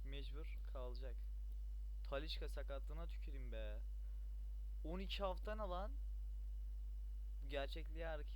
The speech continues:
aykırı la. İnşallah şundan çıkardı arkadaşlar. Yazık ya. On iki hafta ne abi ya? İki tane verdi.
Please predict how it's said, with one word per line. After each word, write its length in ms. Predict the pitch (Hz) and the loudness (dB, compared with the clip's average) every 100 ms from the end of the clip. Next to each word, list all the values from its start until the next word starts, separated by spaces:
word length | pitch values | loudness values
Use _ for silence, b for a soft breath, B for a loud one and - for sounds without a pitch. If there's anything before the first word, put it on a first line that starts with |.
| - | -2
aykırı 480 | - 131 139 - 170 | -2 -2 -2 -2 -2
la. 180 | 123 117 - - - - - - - - - - | -2 -2 -2 -2 -2 -2 -2 -2 -2 -2 -2 0
İnşallah 340 | - 175 160 165 | 0 0 0 0
şundan 340 | - 156 170 | -2 -2 -2
çıkardı 340 | - 185 165 | -2 -2 0
arkadaşlar. 640 | 143 151 151 - 143 - - - - - - - - - - - - - - - - - - | -2 -2 -2 -2 -2 -2 -2 -2 -2 -2 -2 -2 -2 -2 -2 -2 0 0 0 0 0 -2 -2
Yazık 360 | 135 147 170 - | 0 0 0 -2
ya. 360 | 117 107 107 110 - | -2 -2 -2 -2 -2
On 120 | 170 | -2
iki 200 | 175 175 | 0 0
hafta 260 | 160 - | 0 0
ne 100 | 180 | 0
abi 240 | 156 156 151 | 0 0 0
ya? 320 | 123 110 107 - - - - - - - - - | -2 -2 -2 0 0 0 0 0 0 0 0 0
İki 160 | - | 0
tane 240 | 175 160 165 | 0 0 0
verdi. 360 | 147 135 151 | 0 -2 -2